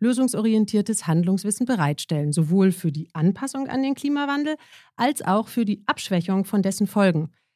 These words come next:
Antje, in a nutshell, welche Dinge müssen denn jetzt am dringendsten angepackt werden?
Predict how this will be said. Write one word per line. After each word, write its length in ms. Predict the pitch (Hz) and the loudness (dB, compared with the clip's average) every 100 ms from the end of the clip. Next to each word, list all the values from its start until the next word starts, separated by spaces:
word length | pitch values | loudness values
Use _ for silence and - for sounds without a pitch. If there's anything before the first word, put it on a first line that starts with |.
| _ _ _ _ _ | _ _ _ _ _
Antje, 520 | 214 240 - 180 160 - _ _ _ | 2 2 4 4 4 -4 _ _ _
in 140 | 220 220 | 6 8
a 60 | |
nutshell, 640 | 208 196 202 - 165 156 - _ _ | 8 6 4 4 6 4 0 _ _
welche 240 | 196 220 | 2 2
Dinge 240 | 214 214 214 | 2 4 4
müssen 240 | 190 202 | 2 2
denn 120 | 190 170 | 2 2
jetzt 220 | 185 - | 0 -2
am 180 | 180 175 | -2 2
dringendsten 520 | 175 220 220 - 202 | 2 4 2 -2 -4
angepackt 560 | 165 165 147 143 - | 0 -2 -2 -8 -8
werden? 380 | 160 147 170 185 | -10 -8 -8 -12